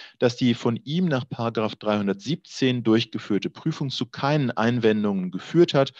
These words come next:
und dass der von den gesetzlichen Vertretern der Gesellschaft aufgestellte Jahresabschluss aufgrund der bei der Prüfung gewonnenen Erkenntnisse nach Beurteilung des Abschlussprüfers den gesetzlichen Vorschriften entspricht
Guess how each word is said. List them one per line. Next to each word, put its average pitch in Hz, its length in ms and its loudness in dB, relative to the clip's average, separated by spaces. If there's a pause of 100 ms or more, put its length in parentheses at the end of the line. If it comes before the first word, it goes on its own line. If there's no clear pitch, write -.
(360)
und 135 320 0
dass 120 180 0
der 113 340 2
von 110 200 -6
den 101 160 -4
gesetzlichen 110 640 -2
Vertretern 139 540 -2
der 104 100 2
Gesellschaft 98 640 0
aufgestellte 107 680 -2
Jahresabschluss 101 840 -4
aufgrund - 520 -4
der 101 220 -2 (120)
bei 101 160 -2
der 110 120 2
Prüfung 135 420 -4
gewonnenen 101 480 0
Erkenntnisse 113 880 -4 (680)
nach 131 240 0 (260)
Beurteilung 123 720 0
des - 240 -6
Abschlussprüfers - 840 -6
den 104 160 -4
gesetzlichen 104 720 -4
Vorschriften - 680 -4
entspricht - 580 -2